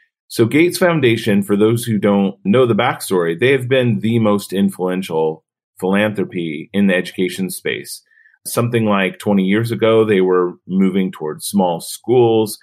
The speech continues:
and we saw school design and school structures and formations change across America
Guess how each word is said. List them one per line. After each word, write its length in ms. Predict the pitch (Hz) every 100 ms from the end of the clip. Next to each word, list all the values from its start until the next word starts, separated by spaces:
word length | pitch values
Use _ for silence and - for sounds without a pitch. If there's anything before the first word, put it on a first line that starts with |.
| _ _ _
and 380 | 110 110 107 104
we 100 | 101
saw 320 | 104 120 113
school 640 | 107 - - 117 120 117 107
design 720 | 95 90 117 127 127 117 107
and 200 | 92 87
school 360 | - 95 95
structures 600 | 92 - 110 117 104 101
and 140 | 95 82
formations 720 | 90 90 98 98 98 95 -
change 360 | - 135 139
across 320 | 123 123 117 104
America 580 | 107 110 101 87 85